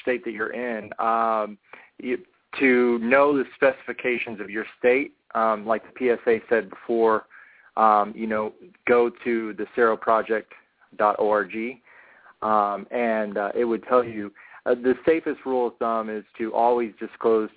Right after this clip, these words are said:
to a sexual partner, um, before any sexual contact. I know for me personally, um, I disclose up front, and that really cuts through all, like,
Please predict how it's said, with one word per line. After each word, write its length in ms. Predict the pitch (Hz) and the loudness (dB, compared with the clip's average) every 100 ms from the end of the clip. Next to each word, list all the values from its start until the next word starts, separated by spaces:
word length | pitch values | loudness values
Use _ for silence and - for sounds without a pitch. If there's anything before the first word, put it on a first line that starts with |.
| - | -8
to 440 | 110 104 101 101 _ _ _ _ _ | -6 -4 -6 -10 _ _ _ _ _
a 480 | 101 98 95 92 95 - | -8 -6 -8 -12 -14 0
sexual 300 | 131 - 113 | 0 2 -4
partner, 560 | - 120 113 101 95 _ _ _ _ _ | 0 -2 0 -8 -14 _ _ _ _ _
um, 400 | 101 101 92 92 _ _ - | -6 -4 -6 -14 _ _ -14
before 800 | 95 _ 131 127 117 104 101 _ _ _ - | -14 _ 4 6 6 4 -2 _ _ _ -8
any 180 | 117 107 | -6 -2
sexual 280 | 120 104 104 | -2 -2 -10
contact. 420 | - 117 107 101 120 | -4 -2 -2 -2 0
I 60 | |
know 140 | 123 123 | 0 0
for 80 | 123 | -2
me 140 | 120 | -4
personally, 480 | - 123 123 131 127 _ - - _ _ 110 | 0 -2 0 -4 -4 _ -20 -20 _ _ -2
um, 420 | 110 110 101 98 _ - | 2 2 0 -6 _ 0
I 260 | 117 120 127 | 4 6 4
disclose 520 | 117 - 117 113 104 | 0 -2 2 2 2
up 220 | - 110 - | -2 -2 0
front, 260 | 117 131 - _ _ _ _ | 0 0 -4 _ _ _ _
and 160 | 113 113 | -2 0
that 140 | 113 | 2
really 260 | 113 113 104 | 2 2 0
cuts 280 | - 113 - - | -2 -2 -4 -8
through 360 | - 110 110 107 | -2 0 2 4
all, 300 | 104 104 98 - | 6 6 4 -4
like, 220 | 104 | -6